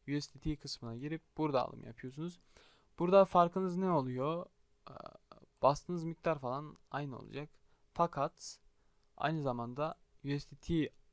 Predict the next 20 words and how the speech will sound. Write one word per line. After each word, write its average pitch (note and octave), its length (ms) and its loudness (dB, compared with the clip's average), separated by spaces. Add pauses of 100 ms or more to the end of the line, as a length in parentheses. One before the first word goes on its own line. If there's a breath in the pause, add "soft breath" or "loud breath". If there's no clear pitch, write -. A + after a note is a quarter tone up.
(160)
yaparsanız D3+ 800 -6
burada C3 200 -20
dolar C#3+ 300 4
kazanıyorsunuz. A#2+ 720 -12
Burada C3 200 -2
T B2+ 260 0
L C#3 120 -2
kazanıyorsunuz. A#2 840 -10 (460 soft breath)
Ee, - 40 -12
aynı C3 540 -2
oranda D#3 340 2
T D3+ 220 10
L E3 100 0
mi D#3 80 -4
kazanmak A#2 480 -10
istersiniz? F3 580 -8
Dolar D#3+ 280 2
mı A#2 80 -12
kazanmak - 460 -18
istersiniz? F3+ 460 -16